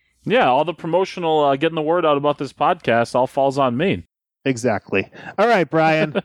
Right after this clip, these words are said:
Speaker 1: <laughs>
Speaker 2: On this B D A bonus podcast, we have made the effort to establish a very unique, very exclusive Hall of Fame. Now, in life, as in wrestling, the number one way to tell people you're up to no good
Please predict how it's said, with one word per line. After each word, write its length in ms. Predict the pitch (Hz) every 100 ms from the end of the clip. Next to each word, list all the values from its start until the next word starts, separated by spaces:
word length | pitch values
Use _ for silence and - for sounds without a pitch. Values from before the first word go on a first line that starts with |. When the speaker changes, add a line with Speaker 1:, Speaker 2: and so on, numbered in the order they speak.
| 190 -
Speaker 1:
<laughs> 280 | 175 - 180
Speaker 2:
On 220 | 208 220
this 180 | 214 -
B 160 | 214
D 160 | 220 214
A 60 | 190
bonus 280 | 208 202
podcast, 680 | - 196 196 - 190 185 -
we 140 | 170 240
have 120 | 214
made 180 | 226 208
the 120 | 202
effort 340 | 190 196 196 _ _ _
to 100 | -
establish 500 | 151 - 170 165 151
a 80 | 139
very 220 | 165 285
unique, 500 | 277 240 220 214 - - _ _
very 220 | 139 233 285
exclusive 880 | 233 - - 381 311 254 226 190 - _ _
Hall 320 | - 151 175
of 100 | 175
Fame. 480 | - 165 120 98 87 _ _ _
Now, 260 | 131 175 202
in 200 | 196 196
life, 560 | 214 254 254 - - - - 208
as 220 | 240 208
in 100 | 180
wrestling, 460 | 170 165 180 175
the 80 | 139
number 180 | 160 220
one 180 | 233 214
way 380 | 190 180 180 - _ _
to 80 | -
tell 220 | - 147
people 300 | 139 156 147 135
you're 160 | 131
up 100 | 160
to 120 | -
no 180 | 139 240
good 400 | 185 185 180 170